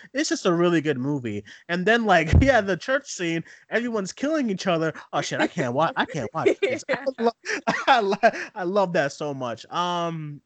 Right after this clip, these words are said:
Speaker 1: but yeah, um, yeah, the entire third act is amazing. I love The Kingsman. Then the second one came out, and I was, "Eh." Um, but then this, this new one's coming out, and I'm kinda nervous.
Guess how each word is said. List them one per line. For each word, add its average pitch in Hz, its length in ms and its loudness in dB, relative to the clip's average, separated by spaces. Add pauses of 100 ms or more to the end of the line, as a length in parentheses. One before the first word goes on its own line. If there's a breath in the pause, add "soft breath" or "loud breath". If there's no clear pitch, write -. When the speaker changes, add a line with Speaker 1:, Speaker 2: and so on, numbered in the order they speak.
Speaker 1:
but 147 100 -4
yeah, 95 180 -6 (320 loud breath)
um, 156 260 2
yeah, 160 220 2
the 156 120 -2
entire 180 340 0
third 160 260 0
act 143 260 2
is 131 100 -10
amazing. 131 580 -6
I 127 100 0
love 135 320 -2
The 120 140 -4
Kingsman. 113 460 -10
Then 175 120 0
the 202 80 0
second 180 240 -2
one 170 120 -4
came 160 220 -4
out, 143 180 0
and 127 100 -4
I 131 60 -2
was, 131 140 -12
"Eh." 480 300 -4 (400 loud breath)
Um, 139 300 2
but 160 140 0
then 208 120 4
this, 196 140 0
this 190 280 2
new 240 200 2
one's 247 160 0
coming 233 320 2
out, 214 240 4 (300 loud breath)
and 156 80 -2
I'm 139 60 -4
kinda 220 280 2
nervous. 208 420 4